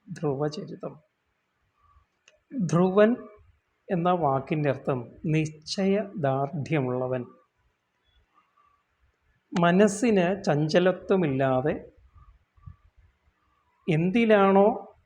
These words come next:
ഉറച്ചു നിൽക്കുന്നത്, ഏതിലാ-, ഏത് ആശയത്തിലാണോ ഉറച്ചു നിൽക്കുന്നത്, അതിൽ നിന്നും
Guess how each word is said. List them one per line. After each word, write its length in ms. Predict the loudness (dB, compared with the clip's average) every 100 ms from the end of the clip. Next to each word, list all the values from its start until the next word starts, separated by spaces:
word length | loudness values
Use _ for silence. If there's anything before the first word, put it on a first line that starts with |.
| _ _
ഉറച്ചു 500 | -4 -2 -2 -4 -4 0
നിൽക്കുന്നത്, 460 | 0 0 0 0 0 0 0
ഏതിലാ-, 440 | 2 2 2 2 0
ഏത് 140 | 2 2
ആശയത്തിലാണോ 600 | 2 0 -4 0 0 0 -4
ഉറച്ചു 180 | -6 -8
നിൽക്കുന്നത്, 340 | -6 -6 -6 -6 -4
അതിൽ 160 | -2 0
നിന്നും 280 | 0 0 -2